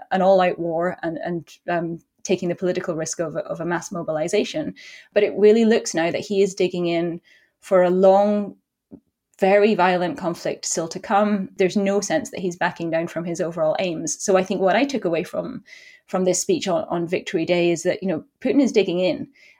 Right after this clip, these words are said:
I think we're seeing some tactical shifts on the ground. I think, you know, the focus in the near term is gonna be on the, on the south and the east and the, and the, the Donbass region. But I, I think there's no reason to suspect, and particularly having, having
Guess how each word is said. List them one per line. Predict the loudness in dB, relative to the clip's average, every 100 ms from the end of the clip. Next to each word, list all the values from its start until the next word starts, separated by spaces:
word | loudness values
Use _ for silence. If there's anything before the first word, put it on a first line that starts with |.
| -2
I |
think | 0 0 2
we're | 2
seeing | 4 4 4
some | 0 -4
tactical | -4 -6 -6 -4 -2
shifts | -2 -4 -2
on | 0
the | 0
ground. | 0 0 0
I | -2
think, | -4 -6 -4
you |
know, | -2 -4 -8 -18 -20 _ _ _ _
the | -4
focus | 2 4 4 2 2
in | 0 0
the | 0
near | 0 0 0
term | 0 0 0
is | 0 -2 0
gonna | 0 4
be | 6 6
on | 4 2
the, | 0 -2
on | -2
the | -2
south | 2 2 0 -4 -16 -20 -20 _ _ _
and | -2 0
the |
east | 0 -2 -2 0
and | 0
the, |
and | 0 -2
the, | -4 -10 _
the | -4 -4 -4 -10 -4
Donbass | -2 0 0 0
region. | 2 2 4 2
But | 2
I, | 0 -4
I |
think | -4 -2
there's | -2 -2
no | -2 0 2 0 -2 -8 _ _ _ -2
reason | 0 2 0 -2
to | -2
suspect, | -2 -2 -2 -4
and | -4
particularly | -8 -6 -4 -2 -2
having, | -2 -4 -6 -6
having | -8 -6 -6